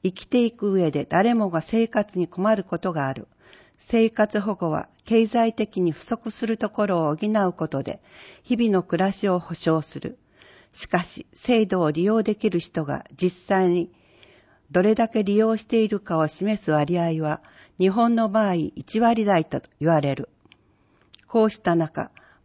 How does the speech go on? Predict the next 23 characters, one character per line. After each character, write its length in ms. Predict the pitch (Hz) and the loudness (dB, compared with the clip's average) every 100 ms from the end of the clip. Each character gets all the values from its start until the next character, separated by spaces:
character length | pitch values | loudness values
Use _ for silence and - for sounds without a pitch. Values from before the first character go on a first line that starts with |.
| 160 | -4
物 120 | 202 | -4
価 220 | - 214 | 0 0
高 300 | 214 226 208 | 0 0 0
騰 300 | 208 175 160 | -2 -2 0
は 160 | 151 151 | 0 -2
低 240 | 208 220 | 0 0
所 180 | 214 202 | 0 -6
得 240 | 208 - | -6 -8
者 180 | - 214 | -2 0
に 140 | 185 | 0
と 140 | 170 160 | 0 -6
っ 40 | |
て 320 | - - 160 _ - - _ | -8 -10 -10 _ -20 -20 _
死 140 | - | -8
活 320 | - 220 - | 0 0 0
問 260 | 220 226 220 | -2 0 0
題 220 | 185 165 | 0 0
と 140 | 147 | 0
な 140 | 147 156 | -2 -4
っ 20 | |
て 240 | _ 151 | _ -8
い 120 | 143 139 | -6 -8
る。 160 | - | -18